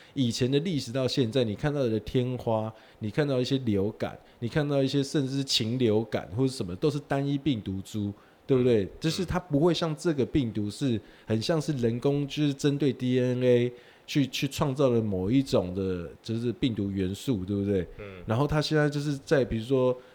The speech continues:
Speaker 1: 哦，印度人身上会有一个，突然又变种，另外一个印度变种，变毒株，在英国人身上又变成一个英国变种株，它会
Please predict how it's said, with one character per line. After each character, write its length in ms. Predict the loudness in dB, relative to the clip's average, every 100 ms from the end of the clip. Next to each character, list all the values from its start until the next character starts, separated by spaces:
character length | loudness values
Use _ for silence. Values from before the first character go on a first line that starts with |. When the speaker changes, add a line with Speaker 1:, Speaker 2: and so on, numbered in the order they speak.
| -6
Speaker 1:
哦， 180 | -4 0
印 120 | 0
度 180 | 2 2
人 120 | 2
身 200 | 2 0
上 200 | 2 0
会 100 | 2
有 60 | 2
一 20 |
个， 160 | 0 -2 -6 _ -14
突 160 | -2 0
然 100 | 2
又 80 | 0
变 280 | 2 0 2
种， 180 | 0
另 100 | 0
外 60 | 0
一 40 |
个 60 | 0
印 160 | 0 0
度 160 | 0
变 240 | 2 0 0
种， 220 | -2 -4 -8 -18 _ -4
变 160 | 0 2
毒 200 | 0 -4
株， 260 | -2 0 2
在 120 | 0
英 140 | 0 0
国 120 | 2
人 100 | 2
身 140 | 0
上 100 | 0
又 100 | 2
变 200 | 2 0
成 120 | -2 -4
一 80 |
个 80 | -4
英 220 | -2 -2 -2
国 160 | -2
变 220 | 0 -2
种 180 | -2 -8
株， 180 | -6 -4
它 140 | 0
会 160 | 2 0